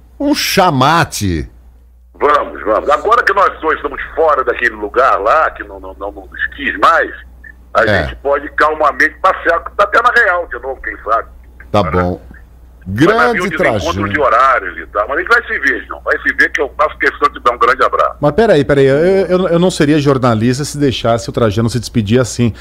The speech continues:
Speaker 3: Ô Trajano, como é que você viu aí essa, essa nova onda de demissões da E S P N? Você mandou ali uma, uma pequena indireta pro, pro Palomino, não foi não?
Speaker 2: Mando,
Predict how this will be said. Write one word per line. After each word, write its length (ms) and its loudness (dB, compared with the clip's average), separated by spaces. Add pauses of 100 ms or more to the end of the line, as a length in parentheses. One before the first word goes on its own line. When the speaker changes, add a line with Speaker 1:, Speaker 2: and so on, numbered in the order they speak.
(340)
Speaker 3:
Ô 40 -2
Trajano, 640 2 (100)
como 160 0
é 40 4
que 80 -8
você 100 2
viu 320 4
aí 160 6
essa, 240 0
essa 380 2
nova 380 2
onda 240 2
de 100 -6
demissões 480 0
da 80 2
E 60 4
S 120 -2
P 120 -4
N? 260 2
Você 100 -4
mandou 320 2
ali 140 2
uma, 360 2 (540)
uma 100 -2
pequena 340 2
indireta 520 4
pro, 220 -2
pro 140 -6
Palomino, 420 2
não 80 2
foi 160 0
não? 180 4
Speaker 2:
Mando, 220 -10